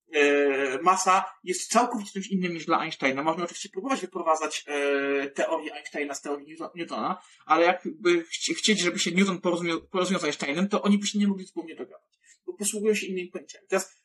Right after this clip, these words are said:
pytanie, jakie przy-, zmiany przyjdą nasze pojęcia? Czy zrezygnujemy z pojęcia na przykład, nie wiem, cząstki, może fali, może atomu, może planety, może gatunku? Nie wiemy! Nie mamy pojęcia! Nie mamy zielonego pojęcia, jakie zmiany nastąpią w naszej nauce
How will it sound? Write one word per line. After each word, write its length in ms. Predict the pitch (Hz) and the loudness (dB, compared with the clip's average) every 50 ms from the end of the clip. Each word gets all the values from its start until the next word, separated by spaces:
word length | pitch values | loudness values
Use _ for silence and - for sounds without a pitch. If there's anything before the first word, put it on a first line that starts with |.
| _ | _
pytanie, 300 | - 202 - 220 220 214 | -6 2 2 4 4 6
jakie 260 | 196 202 208 208 233 220 | 4 4 4 2 0 -6
przy-, 200 | - - - - | -6 -10 -12 -12
zmiany 240 | - - 175 156 175 | -10 -8 -8 -8 -6
przyjdą 200 | - - 190 190 | -4 -4 -2 0
nasze 240 | 196 247 302 - 269 | 0 -2 -2 -4 -10
pojęcia? 360 | - - 135 113 117 117 - - | -10 -10 -10 -10 -10 -14 -16 -16
Czy 60 | - - | -12 -10
zrezygnujemy 400 | 156 151 147 - 156 147 156 156 | -8 -8 -10 -10 -12 -14 -14 -10
z 40 | |
pojęcia 260 | - 180 156 156 160 165 | -10 -10 -10 -8 -8 -8
na 40 | |
przykład, 180 | 160 - 180 - | -8 -8 -10 -10
nie 80 | 175 143 | -10 -12
wiem, 100 | 139 135 | -6 0
cząstki, 600 | - 208 247 285 277 - - - - 101 - _ _ _ - | 2 2 2 2 -2 -4 -8 -10 -12 -12 -14 _ _ _ -4
może 260 | 196 - 123 139 139 | -2 0 0 0 0
fali, 440 | 135 - 131 139 160 208 196 107 - - _ _ | 0 2 2 2 2 0 -2 -6 -10 -16 _ _
może 380 | - 139 131 127 - 151 - - | -6 -4 -2 -2 -2 -2 -4 -6
atomu, 460 | 170 - - 262 285 247 190 131 - _ _ _ _ - | -8 -4 -2 -2 0 0 -2 -6 -8 _ _ _ _ -8
może 200 | - - - - | -8 -8 -8 -8
planety, 640 | - 185 185 208 240 277 277 277 - - 143 135 - - _ - | -2 0 0 2 4 2 2 0 0 0 0 0 0 -4 _ -6
może 260 | 135 127 135 156 151 | -4 -2 0 2 2
gatunku? 560 | 196 202 202 - 330 285 277 - - 170 - _ - | 2 2 4 2 2 2 0 -2 -4 -8 -8 _ 0
Nie 140 | - 202 311 392 | 2 2 2 4
wiemy! 520 | 403 480 466 262 202 180 139 107 - - _ _ _ _ _ | 2 2 2 4 4 4 2 0 -4 -8 _ _ _ _ _
Nie 120 | 175 196 294 | -2 2 2
mamy 180 | 349 370 359 | 2 4 4
pojęcia! 580 | 349 349 339 339 262 208 202 - - 107 110 - - _ _ _ _ _ - | 4 2 4 4 2 2 0 0 -2 -4 -6 -8 -10 _ _ _ _ _ -6
Nie 240 | 165 175 196 220 233 | -2 2 2 4 4
mamy 240 | 240 277 302 320 247 | 4 2 2 2 0
zielonego 380 | 226 226 226 214 214 196 208 | 0 2 2 2 2 2 2
pojęcia, 300 | 202 - 202 202 202 208 | 2 4 2 4 6 6
jakie 200 | 196 196 202 208 | 4 4 4 2
zmiany 160 | 202 202 190 | 0 0 0
nastąpią 360 | 185 185 - 190 180 - 170 165 | 0 0 -2 -4 -4 -4 -4 -4
w 20 | |
naszej 200 | 165 - 165 147 | -4 -6 -6 -6
nauce 440 | 147 131 127 131 - - 190 202 | -4 -4 -4 -2 0 0 0 0